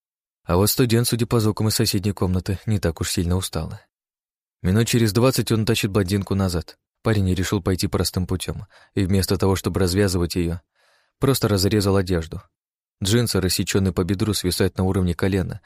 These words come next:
и волокутся по полу, верх полностью открыт. Егор прислоняет девушку к стене и с довольным лицом падает на кровать.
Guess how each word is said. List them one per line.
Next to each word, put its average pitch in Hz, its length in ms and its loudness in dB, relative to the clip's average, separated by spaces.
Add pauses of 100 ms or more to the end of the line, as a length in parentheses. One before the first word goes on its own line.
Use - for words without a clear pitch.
(160)
и 113 80 -2
волокутся 104 460 0
по 95 140 -2
полу, 90 400 -4
верх 104 240 0
полностью 92 400 0
открыт. - 440 -6 (640)
Егор 110 340 4
прислоняет 117 540 2
девушку 110 380 0
к - 80 -10
стене 107 420 0
и 95 80 -4
с 87 80 -2
довольным 92 380 2
лицом 92 320 0
падает 90 340 0
на 87 80 -2
кровать. 87 480 -2